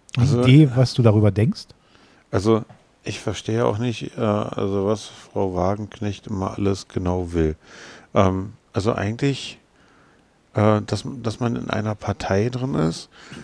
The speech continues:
Speaker 2: und also eigentlich die ganze Zeit nur, also innerhalb der eigenen Partei so viel Stunk, äh, macht.
Speaker 1: Naja, also da kann ich dir aus, aus eigener Sicht sagen, nur weil man Mitglied einer Partei ist und die Grundlinie der Partei befürwortet,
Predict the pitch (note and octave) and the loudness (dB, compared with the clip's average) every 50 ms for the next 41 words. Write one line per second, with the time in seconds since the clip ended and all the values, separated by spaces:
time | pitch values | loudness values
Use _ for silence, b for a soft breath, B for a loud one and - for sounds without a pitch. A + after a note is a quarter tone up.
0 | B B B - A#2+ A2 G#2+ - _ _ - - - A#2+ G#2 A2+ - - G#2+ A2 | B B B -4 -4 -4 -4 -8 _ _ -20 -10 -6 -4 -2 -2 0 -2 -2 -4
1 | - - - A#2 - F#2+ F#2+ G#2+ C3+ D3 - - E3 - - - - A2+ A2+ A#2 | -6 -8 -10 -6 -2 0 0 0 -2 -4 -6 -8 -8 -8 -8 -6 -4 0 2 2
2 | A2+ G2+ F2+ - - - - - _ _ _ _ _ A2+ G#2+ A2+ A2+ B2 C3+ C#3+ | 2 2 0 -2 -8 -18 -20 -20 _ _ _ _ _ -12 -8 -6 -6 -4 -4 -4
3 | D3+ E3 F#3 F#3+ F#3+ F#3+ F#3 F#3+ F#3+ F#3+ F#3+ F#3+ G3 G3+ G#3+ F#3 - _ _ _ | -4 -4 -2 -2 0 0 0 0 -2 -2 -2 -4 -6 -8 -10 -14 -18 _ _ _
4 | _ _ _ _ - - G2+ F#2+ A2 - - C#3+ B2+ A#2+ A#2 A#2 - - A2 - | _ _ _ _ -10 -6 -2 -2 -2 -2 -2 -2 0 0 0 2 2 2 4 4
5 | A2+ B2 C#3+ C#3+ - - B2+ A#2 - C3+ C#3 B2 A2 G#2+ G#2+ A#2 C3 - - D3+ | 2 0 0 -4 -6 -6 -4 -2 -2 -2 -4 -4 -6 -4 -4 -4 -4 -2 -4 -4
6 | C3+ - - - - - - _ - G3 G3 A#3 G#3 - - - - - - _ | -4 -4 -8 -14 -16 -16 -6 _ 4 4 4 4 0 -6 -8 -14 -20 -20 -20 _
7 | _ _ - C4+ C4+ - _ _ _ _ _ - B2+ A#2+ A2+ A2 G#2 G2+ G2 F#2+ | _ _ -20 -18 -18 -20 _ _ _ _ _ 4 6 8 8 8 8 6 4 2
8 | - b b b b b b b b - G2+ F2+ D#2+ - - - - - - - | 0 b b b b b b b b 2 4 4 4 2 -2 -12 -20 -20 -20 -20
9 | - _ _ - D3+ D#3+ F3+ F3+ E3+ C#3 A#2+ A2+ A#2 A#2+ A2+ B2 A#2+ C3 B2+ - | -20 _ _ -6 -2 0 2 4 4 6 4 4 2 0 0 2 2 4 6 6
10 | C#3+ C3 C3 C3+ B2+ B2 - C#3+ B2+ A2+ C3+ B2+ B2+ C3+ C#3+ C#3 B2 B2 C3+ - | 6 6 8 6 6 4 4 0 -2 -2 0 2 2 4 4 4 4 4 2 0
11 | - - B2+ B2+ C3 C3 B2 B2+ C3 A#2+ B2 A#2+ B2 A#2+ A#2 A#2 B2+ C3 B2 C3 | 0 2 4 4 4 4 2 2 2 2 2 2 2 0 0 -2 -2 0 0 0
12 | - C#3+ B2+ - C3 A#2+ B2+ C3 - B2 G#2+ G2 G#2 G2+ G#2+ B2 C#3+ C3 C#3 B2 | 0 0 -2 0 0 0 0 0 0 -2 -2 0 0 0 2 2 2 0 0 -2
13 | G#2 A2+ F#2+ F#2+ A2 C3 C#3+ C#3+ B2+ A#2+ A#2+ A#2 - - A#2+ - - G#2+ A2 B2 | -2 -4 -2 0 0 2 2 2 2 4 4 2 2 0 -4 -2 0 2 2 2
14 | A#2+ A#2 A#2+ - - B2 G#2+ A2+ A#2+ - B2 A2+ - | 2 0 -2 0 0 0 2 0 0 0 0 -2 -2